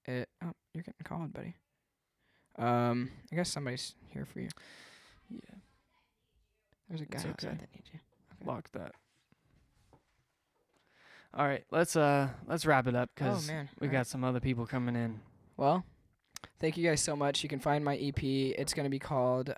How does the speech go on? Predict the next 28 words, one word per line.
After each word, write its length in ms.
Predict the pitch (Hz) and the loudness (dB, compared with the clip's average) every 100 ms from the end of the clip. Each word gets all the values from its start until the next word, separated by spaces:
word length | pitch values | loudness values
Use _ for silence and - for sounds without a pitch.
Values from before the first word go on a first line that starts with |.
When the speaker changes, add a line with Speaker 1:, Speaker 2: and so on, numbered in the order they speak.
| - | -4
Speaker 1:
um, 280 | 127 120 | -2 -2
more 160 | 117 185 | 2 2
than 140 | 185 | 2
likely, 560 | 143 135 - 117 117 - - | 2 0 0 -4 -6 -8 -8
I 80 | 131 | -6
think 180 | 180 | -4
I'm 140 | 165 151 | -4 -4
gonna 200 | 139 123 | -6 -8
name 240 | - 139 127 | -6 -4 -2
it, 140 | 123 - - - - - - | -4 -8 -20 -20 -20 -12 0
uh, 160 | 131 | 2
Modern 340 | 127 135 156 170 | 6 8 8 6
Youth. 300 | 143 143 - - - - - - | 2 0 -2 -10 -20 -20 -20 -10
Speaker 2:
Modern 320 | 131 123 120 | -2 0 2
Speaker 1:
And, 120 | 127 | 2
Speaker 2:
Youth. 240 | 123 113 131 | 0 -2 -4
Speaker 1:
um, 260 | 123 123 | -4 -4
Speaker 2:
Sounds 260 | 120 120 120 | -4 -6 -4
good. 260 | 127 139 127 - - - | 0 0 -2 -10 -20 -20
Speaker 1:
it's 80 | - | -12
gonna 140 | 151 | -6
be 160 | 143 135 139 - | -4 -4 -6 -4
pretty 160 | 180 | -2
good, 300 | 175 185 226 233 - | 0 -2 -4 -8 -8
uh, 280 | 143 139 | -4 -4
from 160 | 139 147 | -4 -2
what 80 | 147 | 2
I 220 | 143 165 | 2 2